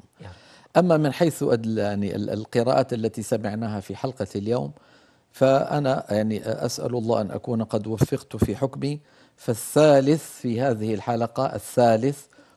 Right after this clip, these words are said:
Speaker 2: هو الابن ياسر الحريري من لبنان.
Speaker 1: إذن الفائز بالمركز الثالث من لبنان هو ياسر أحمد الحريري،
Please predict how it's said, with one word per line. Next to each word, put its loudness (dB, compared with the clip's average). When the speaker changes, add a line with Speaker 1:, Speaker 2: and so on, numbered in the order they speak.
Speaker 2:
هو 6
الابن 0
ياسر 2
الحريري -4
من -2
لبنان. -10
Speaker 1:
إذن 0
الفائز 0
بالمركز -4
الثالث -2
من 0
لبنان 0
هو 4
ياسر -2
أحمد -2
الحريري، 0